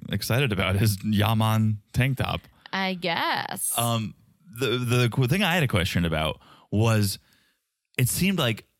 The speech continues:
Speaker 1: he was upset because, oh, all, all she talks about is work, right? Oh, it's
Speaker 2: Yeah.
Speaker 1: gonna be an issue. She, she's so busy. All she does is talk and think about work.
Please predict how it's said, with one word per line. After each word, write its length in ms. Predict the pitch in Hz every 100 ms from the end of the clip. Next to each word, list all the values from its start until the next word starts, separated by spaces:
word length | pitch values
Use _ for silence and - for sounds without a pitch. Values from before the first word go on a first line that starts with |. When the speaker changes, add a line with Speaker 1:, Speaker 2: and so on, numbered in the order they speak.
| _ _ _
Speaker 1:
he 200 | - 107
was 160 | 131 113
upset 300 | 110 - 101
because, 200 | 87 95
oh, 160 | 120 104
all, 400 | 101 131 165 143
all 240 | - 135
she 160 | 165 139
talks 280 | 127 113 -
about 200 | 104 90
is 120 | 87
work, 380 | 87 87 50 -
right? 220 | 82 87
Oh, 160 | 104 107
it's 100 | 95
Speaker 2:
Yeah. 40 |
Speaker 1:
gonna 120 | 143 107
be 60 | 104
an 40 |
issue. 320 | 92 - 58
She, 300 | 82 80 69
she's 400 | - - 87 82
so 220 | - 107
busy. 340 | 110 98 87 80
All 160 | 85
she 160 | 98 107
does 320 | 101 98 95
is 140 | 80 -
talk 340 | 95 98 104
and 100 | 87
think 120 | 101
about 200 | 95 85 95
work. 280 | 123 113